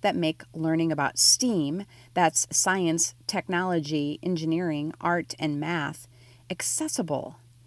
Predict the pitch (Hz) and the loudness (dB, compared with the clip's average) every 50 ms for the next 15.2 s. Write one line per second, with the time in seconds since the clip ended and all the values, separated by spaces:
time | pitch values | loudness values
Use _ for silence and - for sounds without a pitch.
0 | - - - - - 254 294 320 330 339 339 320 320 294 294 277 - 294 285 277 | -20 -20 -12 -4 2 4 4 4 4 4 4 2 2 2 2 2 2 2 0 0
1 | 214 165 - - - - - - 165 - - - - 185 185 180 - - - - | -2 -4 -6 -8 -14 -16 -14 -10 -8 -8 -6 -2 0 2 2 0 0 -6 -18 -18
2 | - - - 202 190 185 175 165 - - - 196 190 190 202 170 143 - - - | -14 -8 -4 -2 0 0 0 0 -2 -4 -4 -2 -2 -2 0 -2 -2 -4 -4 -12
3 | - - - - - - - - 202 220 - - 190 165 - - - - - - | -20 -20 -20 -16 -12 -10 -6 -4 -4 -4 -4 -6 -6 -6 -4 -6 -6 -10 -12 -12
4 | - - 160 175 170 170 156 143 139 135 135 113 - - - - - - - - | -6 -2 0 2 2 2 0 -2 -4 -4 -4 -6 -8 -10 -12 -16 -20 -20 -20 -20
5 | - - - - - - - - - - - - - - 220 185 160 147 151 165 | -20 -20 -20 -20 -20 -20 -20 -20 -20 -20 -12 -6 -2 0 0 2 2 2 2 0
6 | 185 - - 269 - - - - 180 185 185 214 - - - - 156 143 160 254 | 0 0 -2 -2 -4 -4 -2 -2 0 0 0 -2 -4 -6 -6 -2 0 0 0 -2
7 | - - - - - - 151 151 147 143 143 143 143 - - - 147 139 - - | -4 -4 -6 -6 -4 -4 -2 -2 -2 -2 -2 -4 -6 -6 -4 -4 -2 0 2 2
8 | - - 131 139 156 185 214 214 190 151 135 135 135 131 135 143 170 196 240 - | 2 0 0 0 0 2 2 2 0 -2 -2 -2 -2 -2 0 0 -2 -2 -4 -8
9 | - - - - - - - - - - - - - 254 269 214 208 190 - - | -12 -18 -20 -20 -20 -20 -20 -20 -20 -20 -8 0 2 4 4 4 4 0 0 0
10 | - - - - - - 147 139 135 131 139 135 139 151 180 220 240 - - - | -2 -4 -4 -6 -4 -4 -2 -2 -2 -4 -4 -4 -2 -2 -4 -6 -8 -12 -20 -14
11 | - - 208 220 214 226 233 226 226 - - - - 214 214 - - 208 208 - | -6 -4 -2 0 0 0 -2 -4 -6 -12 -12 -6 -4 -4 -2 -2 -2 -2 -2 -2
12 | - 233 247 - - - - - - - - - - - - - - - - - | -2 -2 -4 -4 -4 -6 -6 -6 -6 -6 -4 -4 -6 -8 -14 -20 -20 -20 -20 -20
13 | - - - - - - - - - - - - - 381 403 453 415 349 - - | -20 -20 -20 -20 -20 -20 -20 -20 -20 -16 -10 -4 0 0 2 2 2 0 0 -2
14 | - 160 143 143 147 - - 185 175 - - - - 202 185 185 180 175 156 135 | -2 0 0 0 0 -2 -2 -2 -2 -2 -2 0 0 0 2 2 2 2 0 -2
15 | 123 123 - | -4 -6 -10